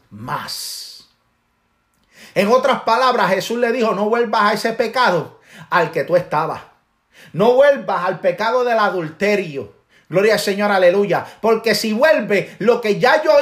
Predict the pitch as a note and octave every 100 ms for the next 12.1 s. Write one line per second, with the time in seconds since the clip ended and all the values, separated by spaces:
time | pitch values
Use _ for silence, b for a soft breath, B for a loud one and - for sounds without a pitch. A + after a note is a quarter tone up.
0 | D#4+ A#3 D4+ D4+ C#4 C4 D#4 D4 C#4+ D4+
1 | A#3 E3 B B A3 G#3+ A3 G#3+ G#3 A3
2 | D#4+ D#4 D4 - D#4 D#4 - C#4 - A#3+
3 | C4 D#4 D4 C4 C4+ B3+ C4 D#4+ D4+ -
4 | G#3+ G#3 A#3 A#3+ C4 A#3 A3 G#3+ B3 G3
5 | A3 G#3 G3 F#3 D#3+ F#3 G#3 - B D#3+
6 | F3+ E3+ D#3 G#3 G3+ G3 E3 G#3 G#3 G3+
7 | G3+ E3 F#3+ F#3+ D#3 A#3 D4 D4+ E4+ D4
8 | - A3 - - _ b b b - B3
9 | B3 B3 B3 D#4+ E4 C#4 C#4 B3+ A#3+ C4
10 | E4+ D4+ - B3+ D4 C4+ G3+ F#3+ A3 C4
11 | C#4 - A#3+ C4 C4+ A#3+ A#3 C4+ A#3 G3